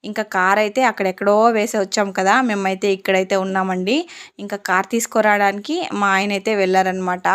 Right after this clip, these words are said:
ఇంకా వాళ్ళు తీసుకొచ్చేంత వరకు ఇక్కడే ఉండాలి. ఆ, తీసుకురావడానికి ఒక టెన్ ఫిఫ్టీన్ మినిట్స్ అయిపోయిందనమాట. ఇక్కడే వెయిట్ చేస్తూ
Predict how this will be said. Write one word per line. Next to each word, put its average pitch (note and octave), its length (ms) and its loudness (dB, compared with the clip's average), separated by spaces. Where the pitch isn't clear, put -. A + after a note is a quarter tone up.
ఇంకా F#3+ 240 -6
వాళ్ళు F#3 220 0
తీసుకొచ్చేంత F#3 640 -2
వరకు F#3 280 -2
ఇక్కడే F#3 300 -2
ఉండాలి. F3+ 400 0
ఆ, F3 120 0
తీసుకురావడానికి G#3+ 840 0
ఒక A3 280 -2
టెన్ G#3 320 2
ఫిఫ్టీన్ G#3+ 440 -6
మినిట్స్ G#3 300 -6
అయిపోయిందనమాట. F#3+ 600 -2
ఇక్కడే F#3 300 0
వెయిట్ F3+ 280 0
చేస్తూ F#3+ 360 -4